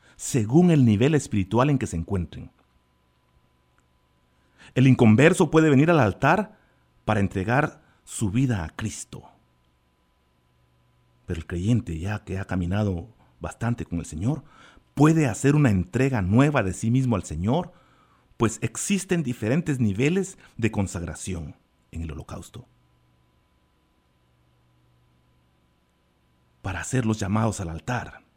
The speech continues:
los que predicamos,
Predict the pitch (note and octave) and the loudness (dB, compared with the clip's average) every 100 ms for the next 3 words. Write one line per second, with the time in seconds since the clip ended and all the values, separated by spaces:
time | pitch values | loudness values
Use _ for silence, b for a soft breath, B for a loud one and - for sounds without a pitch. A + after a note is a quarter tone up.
0 | _ _ _ _ _ _ _ _ _ _ | _ _ _ _ _ _ _ _ _ _
1 | _ _ _ F#2 - D2 D#2 - G2 - | _ _ _ -20 -16 -14 -14 -10 -12 -12
2 | - - | -18 -20